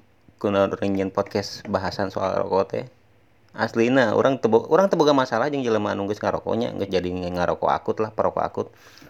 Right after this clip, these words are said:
Urang ge teu boga masalah jeung akti-, jeung aktivitas ngarokokna pek-pek wae da. Duit-duit maneh gitu kan, meuli rokokna make duit maneh. Meureun.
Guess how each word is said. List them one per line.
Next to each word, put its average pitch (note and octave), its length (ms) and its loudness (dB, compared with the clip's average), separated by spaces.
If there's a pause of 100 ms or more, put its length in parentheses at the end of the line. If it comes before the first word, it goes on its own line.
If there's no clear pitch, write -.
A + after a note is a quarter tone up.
(160)
Urang G2+ 160 4
ge A#2+ 80 4
teu A#2 80 6
boga F#2+ 220 2
masalah G2 340 2
jeung G2+ 140 -2
akti-, F#2 340 -8
jeung F#2 160 -2
aktivitas F#2 480 -2
ngarokokna F2 400 0
pek-pek F2+ 320 -4
wae F2 160 -2
da. - 240 -2 (320)
Duit-duit E2+ 400 -4
maneh F2 240 -2
gitu F#2 160 -4
kan, F#2 240 -4
meuli F2 240 0
rokokna E2+ 240 -2
make E2+ 240 -4
duit E2 160 -4
maneh. E2 320 -10 (1300)
Meureun. F#2 300 2